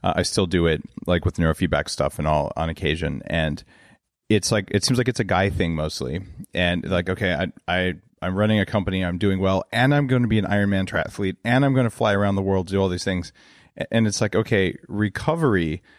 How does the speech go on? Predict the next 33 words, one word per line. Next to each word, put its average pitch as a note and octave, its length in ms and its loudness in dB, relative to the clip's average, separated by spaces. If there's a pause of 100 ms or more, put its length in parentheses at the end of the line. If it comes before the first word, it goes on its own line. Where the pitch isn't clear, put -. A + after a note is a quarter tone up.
(320)
becomes G2 480 0
the F#2+ 100 -2
big F2 180 0
variable, F#2 580 0
not F2+ 480 0
how F#2 120 0
hard F#2 160 2
can F#2 100 -4
you E2 60 -2
push - 220 0
yourself, - 400 -4
'cause, E2+ 120 -6
like, F2 120 0 (200)
we're F2 120 0
wired D2+ 400 0
to - 80 -16
push E2+ 180 0
ourselves, E2+ 300 0
especially E2 420 0
when D#2 200 0
there's E2+ 180 0
a - 20 2
mission, E2 400 2
which, F2 220 -4
which F2 160 -4
you F2 80 -2
clearly E2+ 300 0
have. G2+ 400 0 (540)
Uh, - 180 -2
so G#2+ 540 2
you A#2 320 0
recognize G2+ 600 2
just, - 300 -2